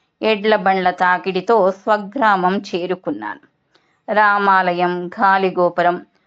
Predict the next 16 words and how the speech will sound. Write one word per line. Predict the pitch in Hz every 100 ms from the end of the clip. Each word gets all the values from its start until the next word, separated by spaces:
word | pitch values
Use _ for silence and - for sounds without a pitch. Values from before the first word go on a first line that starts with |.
| _ -
ఊరి | 247 262 247
మధ్య | 208 185 190
చెరువు, | 190 - 185 170 175 175 - _
పాత | 214 220 220
గ్రంథాలయం, | 196 208 185 175 175 180 175 175 165 _ _ _ _ _
వేప | 214 233 254 254 233 -
చెట్టు | 185 - 185 180 _ _ -
అరుగు | 202 226 226
మీద | 214 190
చేరి | 190 190 196 190 247 208 170
రాజకీయాలు, | 175 190 196 202 196 190 185 165 165 170 170 _ _ _ -
వ్యవసాయం | 208 220 254 254 226 202 180 180
కబుర్లు | - 175 170 170 165 175 185 202
చెప్పుకుంటున్న | 190 254 240 190 180 175 180
గ్రామస్తులు | 165 170 170 170 165 - 151 160 180
కనిపించారు. | 214 185 185 - - - - -